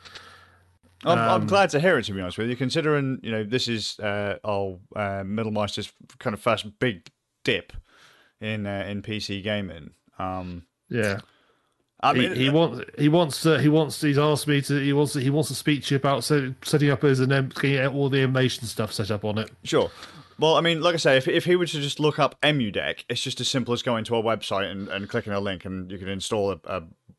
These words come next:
Speaker 1: like, all of it. It would just run you through a script to, to install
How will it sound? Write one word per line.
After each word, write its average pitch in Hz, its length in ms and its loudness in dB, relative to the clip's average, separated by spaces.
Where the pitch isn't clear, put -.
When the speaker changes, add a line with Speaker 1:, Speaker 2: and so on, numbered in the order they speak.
Speaker 1:
like, 107 300 -6
all 113 140 2
of 101 80 -2
it. 104 100 -2
It 117 80 -2
would 113 140 -2
just 113 180 -6
run 117 200 2
you 113 60 -2
through 113 160 -4
a - 20 -4
script - 460 -4
to, 101 480 -6
to 101 180 -8
install 98 540 -2